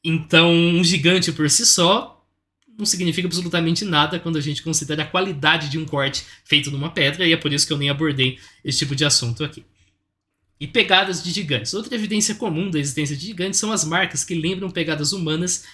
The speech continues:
de tamanho muito grande. Essa alegação enfrenta a primeira barreira quando a gente considera que pegada não é zona, pegada não se forma em qualquer lugar, tá certo? Pegada se forma em material mole, como areia ou lama, que afunda com o peso do ser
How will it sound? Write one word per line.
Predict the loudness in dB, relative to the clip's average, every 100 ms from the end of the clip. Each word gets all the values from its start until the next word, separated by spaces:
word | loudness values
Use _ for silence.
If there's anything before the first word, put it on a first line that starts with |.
| _
de | -8
tamanho | -2 0 2 2
muito | 0 -2
grande. | -4 -6 -6 -14 -20 -20 _
Essa | -2 0
alegação | 2 2 2 0
enfrenta | -2 -4 -4
a |
primeira | -4 -4 -2
barreira | 0 0 0 0
quando | -2
a | -2
gente | -4 -6
considera | -6 -4 -2 -4
que | -6
pegada | -4 -2 2 2 2
não | -2 -2
é |
zona, | 0 4 4 4 -2
pegada | -4 0 2 2
não | -2 0
se | -2
forma | 0 -2 -2
em | -2
qualquer | -2 -2 -2
lugar, | 0 0 0 0 -12 -20 -20 _
tá | -8
certo? | 2 2 4
Pegada | 2 2 2
se | 2 0
forma | 0 0 0 -2
em | -2
material | -2 0 0 0 0
mole, | -2 2 2 0 -6 -10
como | -4 -2 0
areia | 0 0 2 0
ou | 0 0
lama, | 0 0 -2 -6 -12 -20 _
que |
afunda | 0 0 -2 -4 -2 -4
com | -4
o | -4
peso | -2 0 -2
do | 0
ser | 2 4 2 0 -12